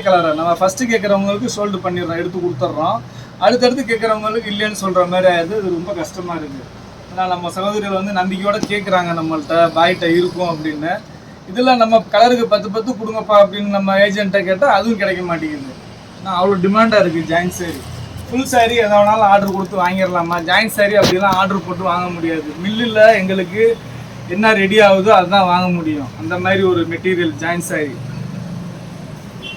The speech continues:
ஒரு ஃபுல் சாரின்னு வச்சுக்கோங்க, எப்படி வேணாலும் ஆர்டர் போட்டு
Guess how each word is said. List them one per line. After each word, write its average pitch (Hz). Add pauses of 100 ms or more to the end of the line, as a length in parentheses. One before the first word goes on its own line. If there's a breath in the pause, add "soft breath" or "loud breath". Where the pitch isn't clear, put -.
(280)
ஒரு 175
ஃபுல் 247
சாரின்னு 220
வச்சுக்கோங்க, 190 (840)
எப்படி 202
வேணாலும் 208
ஆர்டர் 196
போட்டு 190